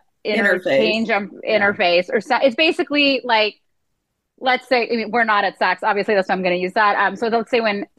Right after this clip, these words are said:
Speaker 2: Saks buys, uh, you know, dresses from a brand, their communications have to talk the logistics and the shipping. So it's not like you're picking up a phone and calling somebody like, "I need ten dresses in the, you know,
Speaker 3: Yeah.
Speaker 2: in the Florida store." It's like,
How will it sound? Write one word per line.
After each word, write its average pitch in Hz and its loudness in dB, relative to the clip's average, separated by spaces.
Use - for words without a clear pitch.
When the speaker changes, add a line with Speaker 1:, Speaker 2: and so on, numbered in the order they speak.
Speaker 2:
Saks 208 0
buys, 196 2
uh, 190 2
you 220 -2
know, 190 -2
dresses 208 -4
from 202 -2
a 180 0
brand, 185 0
their 196 2
communications 196 0
have 180 0
to 190 -2
talk 165 2
the 208 4
logistics 190 -2
and 170 0
the 165 0
shipping. - -4
So 233 0
it's 214 0
not 233 2
like 214 2
you're 214 0
picking 202 0
up 185 -2
a 190 -2
phone 190 0
and 170 0
calling 190 2
somebody 175 0
like, 175 2
"I 320 4
need 311 4
ten 277 2
dresses 247 -2
in 196 0
the, 185 2
you 214 -4
know, 190 2
Speaker 3:
Yeah. 156 0
Speaker 2:
in 208 0
the 196 0
Florida 220 2
store." 196 2
It's 202 -4
like, 185 0